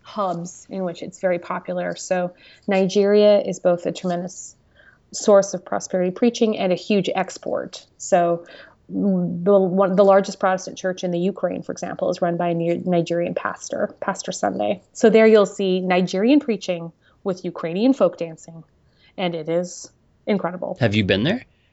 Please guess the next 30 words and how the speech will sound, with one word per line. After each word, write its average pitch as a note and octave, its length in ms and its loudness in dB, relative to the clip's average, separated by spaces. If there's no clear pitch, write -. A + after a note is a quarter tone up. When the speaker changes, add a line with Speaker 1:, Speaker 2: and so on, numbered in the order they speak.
Speaker 1:
Oh, A3+ 120 6
no, G3+ 240 6
just G3+ 240 -2
YouTube F3+ 340 -2
it. D#3 180 -6
Speaker 2:
Oh, F#3+ 60 0
Speaker 1:
YouTube A#3 280 4
it. C4+ 40 8
Speaker 2:
okay. - 180 2
Speaker 1:
Yeah. E3+ 240 0
Oh, A3 140 4
how G3+ 100 2
Speaker 2:
Wow. F3+ 60 2
Speaker 1:
I'd F3 100 0
love E3+ 140 -4
to - 80 -20
go E3+ 100 -4
to E3+ 80 -4
Kiev D#3+ 340 -8
right D#3+ 120 -14
now. D3+ 160 -20
Speaker 2:
Yeah. - 200 -8
Speaker 1:
Um, F3+ 520 -8
but G3+ 260 -2
there's, G#3 640 -2
um, F#3 380 -2
I've F#3 200 -2
been G3+ 200 -2
to G3 400 -4
the F3+ 680 2